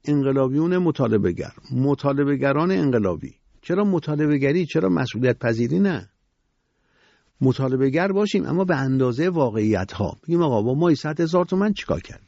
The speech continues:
الان یکی از بحثایی که می‌شه، می‌گن زمان آقای احمدی نژاد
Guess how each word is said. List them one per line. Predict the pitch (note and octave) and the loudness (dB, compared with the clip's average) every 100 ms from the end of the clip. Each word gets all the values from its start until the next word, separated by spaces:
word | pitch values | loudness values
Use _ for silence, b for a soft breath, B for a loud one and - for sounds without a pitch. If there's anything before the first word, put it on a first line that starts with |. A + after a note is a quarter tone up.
| - _ - _ _ _ _ _ _ _ _ _ B B B | -20 _ -20 _ _ _ _ _ _ _ _ _ B B B
الان | D#3+ F#3 G#3 | -2 0 0
یکی | G3+ F#3 | 0 0
از | D#3 | 0
بحثایی | D#3 D3 - F3 | 0 0 0 -2
که | E3+ | 0
می‌شه، | D#3+ C#3 | -2 0
می‌گن | E3+ D#3 D#3+ | 0 2 2
زمان | D3 C3+ D3+ D#3 | 2 2 2 0
آقای | B2 D#2 A#2+ C#3 | 0 -2 0 0
احمدی | A#2+ A2+ A#2 A2 | 2 2 0 -2
نژاد | A2 A#2 C#3+ F3 | -4 2 2 2